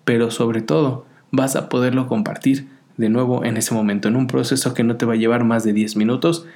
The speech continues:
y que no vas a necesitar realmente una computadora donde estar trabajando e, insisto, trabajar con postproducción. El, el punto número ocho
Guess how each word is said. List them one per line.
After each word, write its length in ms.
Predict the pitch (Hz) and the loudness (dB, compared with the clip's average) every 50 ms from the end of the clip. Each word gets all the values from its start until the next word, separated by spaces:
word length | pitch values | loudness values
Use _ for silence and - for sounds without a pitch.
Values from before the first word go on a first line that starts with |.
| - - - - | -20 -14 -8 -6
y 80 | 139 | -2
que 120 | 127 - 151 | 0 2 4
no 140 | 151 156 | 4 4
vas 180 | 151 156 151 - | 2 2 0 0
a 60 | 160 | -2
necesitar 680 | 147 131 127 123 123 - - 127 123 147 143 147 143 | -2 -2 -4 -4 -4 -2 -2 0 0 0 0 0 0
realmente 380 | 139 147 139 139 139 139 135 135 | 0 0 0 0 0 0 0 0
una 120 | 135 135 | 0 0
computadora 580 | 127 127 120 127 135 131 - 120 131 143 139 139 | 0 0 0 0 0 0 0 2 2 2 2 2
donde 200 | 135 131 127 120 | 2 2 2 0
estar 240 | 120 - - 123 - | -2 -2 -2 -4 -2
trabajando 580 | - 120 117 110 117 - 131 135 147 156 151 151 - - - - | 0 0 0 0 0 0 2 2 2 2 2 0 -6 -14 -6 0
e, 80 | - | 2
insisto, 480 | 127 123 120 - 151 147 - - 165 156 | 2 4 4 2 2 2 2 2 2 2
trabajar 520 | - 131 120 110 110 110 123 127 131 135 | 2 2 2 4 4 2 2 0 0 0
con 260 | 135 - 135 143 139 - - - _ _ _ | 0 0 0 0 0 -4 -8 -16 _ _ _
postproducción. 1120 | - 127 127 127 - - - - _ _ - - 123 110 - - - - - - - - - - _ _ _ _ _ _ _ _ _ _ _ _ _ - - _ - - - _ _ | -2 -2 -2 -2 -4 -8 -14 -20 _ _ -6 -4 -4 -2 -2 -4 -4 -4 -4 -4 -6 -8 -12 -18 _ _ _ _ _ _ _ _ _ _ _ _ _ -20 -20 _ -20 -20 -20 _ _
El, 260 | - 135 135 135 135 - | -2 -2 -2 -2 0 0
el 160 | 139 127 117 | 0 0 0
punto 460 | 123 - 147 156 165 170 170 - 180 | 0 0 2 2 2 2 2 2 4
número 420 | 170 156 156 156 156 156 151 143 135 | 4 4 4 4 4 4 4 4 2
ocho 440 | 135 135 139 139 - 156 151 156 | 2 2 0 0 0 2 4 4